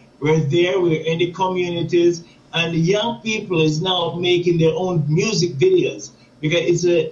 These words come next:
interactive music and arts institute where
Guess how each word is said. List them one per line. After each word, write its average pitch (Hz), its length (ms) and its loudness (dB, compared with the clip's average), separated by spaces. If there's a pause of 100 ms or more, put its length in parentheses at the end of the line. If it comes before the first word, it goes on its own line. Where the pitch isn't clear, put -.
(260)
interactive 180 840 0
music 175 460 2
and 156 180 0
arts 160 400 -4
institute 139 800 -2
where 151 320 0